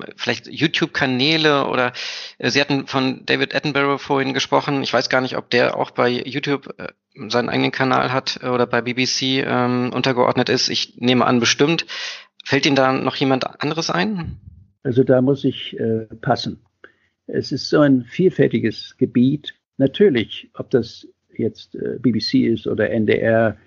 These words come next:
Speaker 2: äh, all diese großen, äh, Produktionsstätten haben, äh, sind bei YouTube vertreten. Und da muss man eher unter Schlagwörtern suchen als unter irgendwelchen Produktionsfirmen oder Einzelpersonen, die das da veröffentlichen.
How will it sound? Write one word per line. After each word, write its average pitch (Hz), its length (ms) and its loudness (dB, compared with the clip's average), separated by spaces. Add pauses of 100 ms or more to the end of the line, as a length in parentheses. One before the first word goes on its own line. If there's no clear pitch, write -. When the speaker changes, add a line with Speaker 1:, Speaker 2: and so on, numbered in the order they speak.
(720)
Speaker 2:
äh, 110 400 -2 (460)
all 131 260 4
diese 120 300 2 (240)
großen, 117 600 2 (500)
äh, 160 120 -10
Produktionsstätten 117 1300 0 (260)
haben, 107 480 -2
äh, 120 200 -4 (100)
sind 113 160 0
bei 117 80 4
YouTube 120 460 2
vertreten. 120 680 2 (280)
Und - 360 0
da 120 80 6
muss 117 160 2
man 117 140 2
eher 120 200 6
unter 113 200 2
Schlagwörtern 107 500 2
suchen 101 300 -2
als 113 260 -4
unter 143 320 -6
irgendwelchen 101 1080 -4 (600)
Produktionsfirmen 107 1160 0 (160)
oder 98 340 0
Einzelpersonen, 107 640 2
die 98 100 0
das 95 180 -4
da 95 120 2
veröffentlichen. - 600 -4